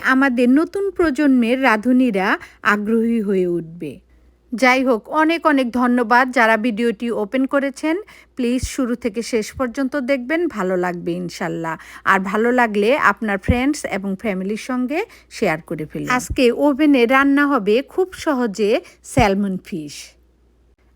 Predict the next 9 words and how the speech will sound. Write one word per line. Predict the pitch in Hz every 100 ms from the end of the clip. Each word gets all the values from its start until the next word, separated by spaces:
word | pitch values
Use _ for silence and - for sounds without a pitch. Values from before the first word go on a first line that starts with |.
| _
আরও | 254 247 285 285
রান্না | 262 262 262
করব | 302 254 320 320 254
গরুর | 240 262 277
কলিজা | 285 240 214 214 175
ভুনা। | 180 180 180 202 - -
এর | 262 233 294
জন্য | 277 269
তো | 262